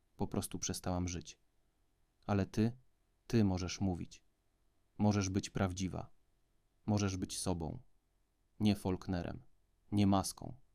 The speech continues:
Sobą. Jeśli Clarissa cię wychowała, to wiedz, że robiła to z bólem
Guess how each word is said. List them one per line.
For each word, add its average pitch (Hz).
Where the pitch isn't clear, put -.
Sobą. -
Jeśli 110
Clarissa 117
cię 110
wychowała, 104
to 98
wiedz, 110
że 98
robiła 101
to 92
z 92
bólem 92